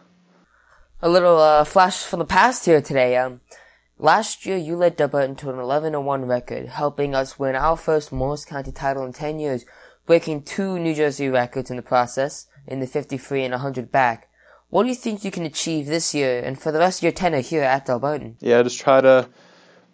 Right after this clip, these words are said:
Speaker 2: lead Delbarton again and help Delbarton along with the, the great teammates here to the Morris County Championship again. Even though it'll be hard, but we got a great coach, and I think we can do it again.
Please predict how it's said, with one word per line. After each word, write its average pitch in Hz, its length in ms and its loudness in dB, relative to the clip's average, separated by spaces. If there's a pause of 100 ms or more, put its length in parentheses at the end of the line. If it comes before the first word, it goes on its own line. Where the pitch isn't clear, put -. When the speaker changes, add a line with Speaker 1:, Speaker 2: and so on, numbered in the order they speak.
(200)
Speaker 2:
lead 127 500 0 (180)
Delbarton 113 480 4
again 107 380 0
and 104 140 -6
help 107 260 2
Delbarton 101 720 0
along 104 240 -4
with 107 160 -12
the, 98 140 -6
the - 120 -20
great 107 260 -4
teammates 107 480 -8
here 107 380 0
to 104 220 -4
the 98 340 -2 (420)
Morris 113 180 0
County 110 240 -4
Championship 110 500 -6
again. 104 580 0 (380)
Even 123 140 -2
though 123 80 4
it'll 123 120 8
be 120 80 4
hard, 117 320 4
but 117 80 -4
we 113 60 0
got 110 100 4
a 110 60 2
great 110 260 2
coach, 113 540 0
and 101 300 -8 (220)
I 113 100 0
think 120 200 2
we 110 60 -12
can 110 100 -10
do 110 120 -2
it 104 60 -2
again. 101 440 -4